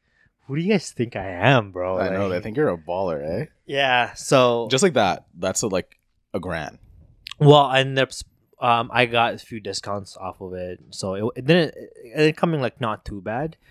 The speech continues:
Speaker 1: Um, I got a discount on the jack-, on the North Face jacket and the, the Warrior, the
Speaker 2: Okay.
Speaker 1: parka,
Speaker 2: Yeah, that's good.
Speaker 1: the Warrior parka. So, and then, and then I'm gonna half that price tag with my sister.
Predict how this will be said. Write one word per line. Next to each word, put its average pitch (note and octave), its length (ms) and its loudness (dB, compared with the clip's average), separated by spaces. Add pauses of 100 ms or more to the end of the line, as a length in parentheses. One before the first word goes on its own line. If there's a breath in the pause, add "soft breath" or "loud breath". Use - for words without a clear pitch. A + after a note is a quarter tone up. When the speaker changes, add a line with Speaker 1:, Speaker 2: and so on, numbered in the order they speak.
(360 loud breath)
Speaker 1:
Um, G2 640 -10 (160)
I A#2 80 -10
got A2+ 140 0
a G#2+ 40 -4
discount G2+ 420 -12
on G#2+ 180 -10
the G#2 60 -18
jack-, G#2 440 -10
on G2 420 -14
the F#2+ 100 -12
North G2+ 240 -6
Face A2 140 -4
jacket A2 400 -6
and F#2+ 440 -12
the, F2+ 460 -12 (180)
the G#2 140 -10
Warrior, G2 260 -6 (120)
the - 60 -10
Speaker 2:
Okay. - 100 -4
Speaker 1:
parka, F#2+ 420 -2
Speaker 2:
Yeah, - 80 -8
that's A#2+ 140 -8
good. A2+ 200 -12 (520)
Speaker 1:
the G2+ 60 4
Warrior G2 200 2
parka. E3 520 2 (100)
So, F#3+ 760 0 (480)
and B2 80 -2
then, A#2+ 220 4
and A#2 120 -6
then A#2+ 80 6
I'm A2+ 80 2
gonna G#2+ 120 0
half - 380 -2
that G#2+ 480 0 (220)
price G#2 240 0
tag G2+ 180 -6
with G2 100 -10
my G2 100 -12
sister. F#2+ 580 -4